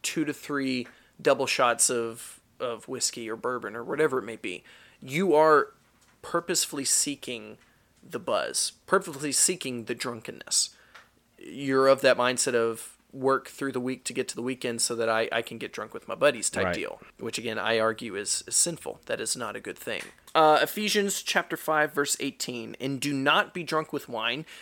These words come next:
Speaker 1: in which is dispensation, but be filled with the Spirit." So the word dispensation here is asotia,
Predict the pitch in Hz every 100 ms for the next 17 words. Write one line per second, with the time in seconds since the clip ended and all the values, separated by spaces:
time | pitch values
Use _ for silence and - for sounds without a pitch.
0 | - - 139 127 156 160 143 127 - 135
1 | 123 - 131 120 - 202 240 - 113 151
2 | - - - - - - 123 - 156 165
3 | 165 - - 131 131 - - 127 120 -
4 | - 120 107 - - - _ _ - -
5 | - 156 143 180 185 190 - 165 - 180
6 | 170 - 139 139 131 107 127 120 117 -
7 | _ _ _ - 131 - 143 - - -